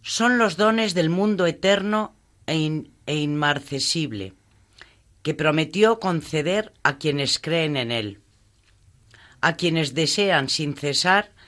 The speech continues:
estas realidades y se las piden. Él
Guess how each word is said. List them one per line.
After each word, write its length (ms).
estas 440
realidades 920
y 80
se 160
las 260
piden. 540
Él 400